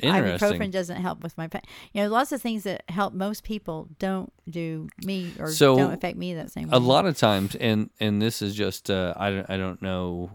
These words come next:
Speaker 1: um, the science behind it, but, like, you're a natural redhead, right?
Speaker 2: I am,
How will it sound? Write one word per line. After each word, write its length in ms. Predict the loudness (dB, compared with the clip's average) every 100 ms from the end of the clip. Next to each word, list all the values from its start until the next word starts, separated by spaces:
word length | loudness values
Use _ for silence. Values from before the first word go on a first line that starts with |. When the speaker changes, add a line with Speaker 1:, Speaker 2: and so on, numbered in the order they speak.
| -10
Speaker 1:
um, 640 | -6 -4 -4 -6 -8 -10 -12 _ -6
the 120 | -4
science 500 | -4 -4 -2 -2 -4
behind 360 | -8 -6 -4 -4
it, 100 | -2
but, 200 | -2 0
like, 320 | 0 -2 -6 -16 -20 -4
you're 180 | 4 6
a 40 |
natural 460 | 6 4 2 2 2
redhead, 420 | 4 2 0 -4
right? 300 | -2 0 0 -2 _ _ _ -20 -20 -20 _ _ _
Speaker 2:
I 600 | 0 0 0 0 -2 -4
am, 1000 | -4 0 2 0 0 -2 -4 -4 -6 -8